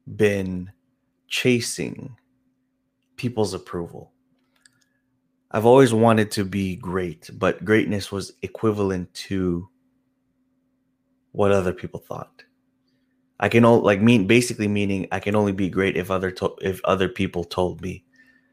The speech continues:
I was great. If I l-, if I reached a certain level of success and now my peers would call me great. That was my understanding and definition of greatness and success. But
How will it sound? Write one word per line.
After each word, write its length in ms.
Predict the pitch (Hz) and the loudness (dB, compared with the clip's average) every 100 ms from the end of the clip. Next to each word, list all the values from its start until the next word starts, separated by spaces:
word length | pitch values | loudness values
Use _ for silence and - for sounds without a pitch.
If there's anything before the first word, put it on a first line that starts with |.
| _ _ | _ _
I 100 | 95 | 2
was 220 | 87 85 | 2 0
great. 400 | - 85 - - - - - | -2 -4 -6 -14 -20 -20 -4
If 140 | 98 | 4
I 60 | 98 | 6
l-, 300 | 95 98 - - | 8 6 4 2
if 180 | 104 92 | 2 4
I 100 | 90 | 4
reached 560 | 87 92 101 101 - | 4 4 2 2 -4
a 60 | 87 | -4
certain 340 | - 98 - 95 | 0 0 2 0
level 280 | 92 92 | 0 0
of 120 | 90 - | -2 -2
success 680 | - - - 87 87 - | -8 -8 -2 -2 -2 -4
and 240 | - 90 - _ _ _ _ _ _ _ _ | -4 -4 -8 _ _ _ _ _ _ _ _
now 220 | 104 101 | 2 4
my 160 | 98 95 | 6 4
peers 380 | 92 107 98 90 | 2 2 4 2
would 200 | 90 90 | -2 -4
call 220 | 95 87 | -2 -2
me 160 | 90 90 | -4 -6
great. 380 | 67 - - - 110 | -6 -6 -10 -8 0
That 400 | 98 101 - - - _ | 2 2 -2 -8 -20 _
was 160 | 98 95 | 0 2
my 260 | 95 92 | 2 2
understanding 680 | - 90 90 - 98 95 92 | 2 0 -2 0 0 0 0
and 100 | 92 | 0
definition 520 | 90 90 90 90 - 90 | 0 0 0 0 0 -4
of 140 | 82 | 0
greatness 400 | 90 82 92 - | 2 2 0 -4
and 220 | 87 87 | -4 -2
success. 640 | - - - 87 82 - - _ _ _ _ - _ _ | -4 -2 0 0 0 -12 -14 _ _ _ _ -20 _ _
But 400 | 104 98 - - | 2 4 2 -4